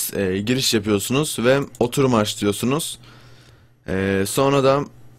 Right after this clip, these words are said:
siteye girdikten sonra beleş coin kısmına gelip buraya Sengul yazmanız, bozdur demeniz yeterli oluyor. Size bedava beş dolar veriyor gördüğünüz gibi. Ee, ve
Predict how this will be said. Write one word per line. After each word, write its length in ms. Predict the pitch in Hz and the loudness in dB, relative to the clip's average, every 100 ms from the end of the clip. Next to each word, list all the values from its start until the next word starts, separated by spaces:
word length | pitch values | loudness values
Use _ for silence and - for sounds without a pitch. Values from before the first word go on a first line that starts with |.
| - - _ - | -20 -20 _ -8
siteye 320 | - 139 127 | -2 2 4
girdikten 360 | 127 123 135 123 | 2 2 2 2
sonra 360 | 120 123 113 | 0 0 4
beleş 300 | 127 131 131 | 6 6 4
coin 180 | 117 110 | 0 0
kısmına 360 | 127 - 139 135 | -2 -4 -2 0
gelip 340 | 123 - - | -2 -4 0
buraya 240 | 127 123 123 - | 4 4 2 -4
Sengul 500 | - 135 127 110 107 | -2 0 0 0 0
yazmanız, 540 | 113 110 117 139 - 107 | 0 0 -2 -2 -4 0
bozdur 460 | 123 127 117 107 | 2 2 0 0
demeniz 340 | 117 117 131 127 | 0 0 -2 -2
yeterli 380 | 123 120 110 | 0 0 2
oluyor. 240 | 101 101 117 | 0 0 -2
Size 280 | - 107 110 | -2 0 2
bedava 440 | 107 101 110 104 | 2 2 2 2
beş 260 | 110 110 107 | 0 0 2
dolar 220 | 104 101 | 2 2
veriyor 220 | 95 92 | 2 0
gördüğünüz 440 | 98 92 92 92 | 0 -2 -2 -6
gibi. 240 | 98 107 127 - - - - - - - | -4 -2 -2 -4 -20 -18 -18 -20 -10 0
Ee, 340 | 101 101 101 | 2 4 4
ve 220 | 104 139 | 4 2